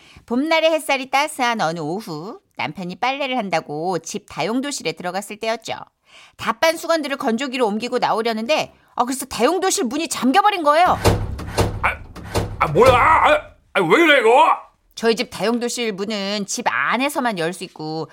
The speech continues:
Speaker 1: 다용도실 쪽에서는 열 수가 없거든요.
Speaker 2: 아이고.
Speaker 1: 남편은 문이 잠긴 것도 당황스러웠지만,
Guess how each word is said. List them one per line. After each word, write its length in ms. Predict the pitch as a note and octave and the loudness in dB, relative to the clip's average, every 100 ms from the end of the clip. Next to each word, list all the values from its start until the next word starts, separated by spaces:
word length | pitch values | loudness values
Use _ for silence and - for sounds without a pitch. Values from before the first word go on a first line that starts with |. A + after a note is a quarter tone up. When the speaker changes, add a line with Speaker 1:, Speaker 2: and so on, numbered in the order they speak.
| - - - | -18 -20 -8
Speaker 1:
다용도실 640 | G3 B3+ D#4 D#4 D4+ B3+ | 0 0 0 -4 -8 -8
쪽에서는 480 | C4 B3 A#3+ E3+ C3+ _ | -4 -4 -2 -6 -10 _
열 120 | F#3+ G#3 | -2 -2
수가 180 | - D#3+ | -4 -8
없거든요. 600 | D#3 D3+ C#3+ C3 B2 B2 | -6 -10 -10 -10 -12 -10
Speaker 2:
아이고. 280 | A#2+ F#2+ E2+ - - - | -10 -10 -12 -20 -16 -6
Speaker 1:
남편은 340 | A3+ D4 C#4+ | -2 0 -2
문이 200 | C4+ C#4+ | -2 -4
잠긴 340 | A3 A3+ B3 | -4 -4 -4
것도 160 | A#3+ A#3+ | -4 -4
당황스러웠지만, 1120 | - F#3+ A3+ A#3 G#3 F#3 F#3+ G3+ A#3+ G3+ | -4 -2 -2 -2 -6 -6 -6 -4 -2 -4